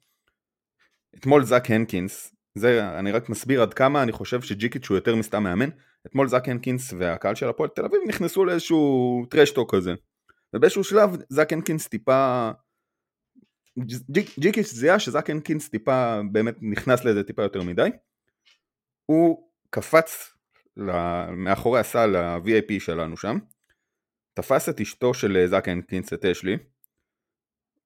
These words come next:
אמר לה, "בואי עכשיו, תשבי ליד הספסל,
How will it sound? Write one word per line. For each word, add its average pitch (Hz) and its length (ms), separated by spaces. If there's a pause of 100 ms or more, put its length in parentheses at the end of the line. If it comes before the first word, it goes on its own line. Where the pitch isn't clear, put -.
(200)
אמר 123 260
לה, 147 180 (340)
"בואי 127 280
עכשיו, 98 440
תשבי 107 280
ליד 113 260
הספסל, 101 480